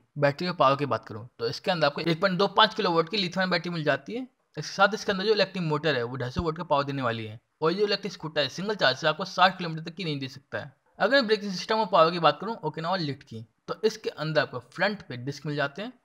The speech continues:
और रियर साइड में ड्रम मिल जाते हैं। इस ब्रेकिंग सिस्टम के साथ आपको सीबीएस मिल जाता है, मतलब कॉम्बी ब्रेकिंग सिस्टम। सस्पेंशन की बात करें तो इसके फ्रंट पे आपको हाइड्रोलिक टेलीस्कोपिंग मिल जाते हैं और रियर साइड में डबल शॉक डुअल ट्यूब टेक्नोलॉजी मिल जाती है। और इसकी जो टॉप स्पीड है वो पच्चीस किलोमीटर पर आवर की है।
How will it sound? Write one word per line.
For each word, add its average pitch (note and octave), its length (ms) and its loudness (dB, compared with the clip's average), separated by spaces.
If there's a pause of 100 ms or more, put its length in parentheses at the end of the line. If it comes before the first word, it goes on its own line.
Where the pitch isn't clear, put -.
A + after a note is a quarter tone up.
(200)
और C#3 120 -2
रियर G3+ 140 6
साइड D#3+ 220 0
में A#3+ 120 -2
ड्रम G#3+ 140 2
मिल C#3+ 140 0
जाते A#2 300 -4
हैं। A#2+ 100 -16 (200)
इस A#3+ 140 0
ब्रेकिंग A3 320 0
सिस्टम G3 320 -6
के F3+ 60 -4
साथ D3 200 0
आपको B2+ 200 -4
सीबीएस E3+ 320 -4
मिल D3+ 100 -4
जाता C3+ 200 -4
है, F#3 60 -4
मतलब G#3 200 -2
कॉम्बी E3 320 -4
ब्रेकिंग D3+ 340 -8
सिस्टम। A#2 400 -12 (320)
सस्पेंशन F#3+ 440 0
की B3 80 -2
बात D#3 220 4
करें B2+ 140 -8
तो D3 100 -6
इसके D3 160 -8
फ्रंट G3+ 320 -4
पे G#3+ 60 2
आपको F3+ 220 0
हाइड्रोलिक D3+ 520 -4
टेलीस्कोपिंग D3 480 -6
मिल E3+ 120 -8
जाते E3+ 260 -2
हैं B3+ 140 -8 (240)
और D3+ 120 4
रियर G3 200 4
साइड E3 220 0
में G#3 140 -2
डबल F3 180 2
शॉक F#3+ 220 2
डुअल F3 240 -2
ट्यूब E3 260 -4
टेक्नोलॉजी D#3 400 -2
मिल C3 160 -2
जाती A2 320 -2
है। G2+ 140 -16 (280)
और F3+ 80 2
इसकी G#3+ 160 -4
जो A#3+ 60 -4
टॉप F#3+ 200 2
स्पीड D#3 320 -6
है A2+ 200 -4
वो C3 80 -12
पच्चीस D#3+ 340 -6
किलोमीटर E3+ 280 -4
पर D#3 120 2
आवर B2+ 280 2
की C#3+ 80 -8
है। G3+ 140 -6